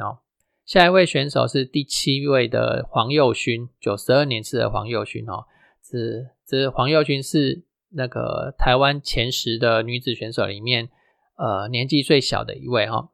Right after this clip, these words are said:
去年此时的世界排名呢，两百一十六名，然后今年此时的世界排名呢，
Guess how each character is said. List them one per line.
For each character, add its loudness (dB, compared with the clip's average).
去 0
年 0
此 -2
时 -4
的 6
世 2
界 6
排 0
名 -4
呢， -4
两 0
百 4
一 0
十 -8
六 4
名， -10
然 -8
后 0
今 -4
年 -2
此 -6
时 -12
的 -2
世 -6
界 0
排 -2
名 -8
呢， -6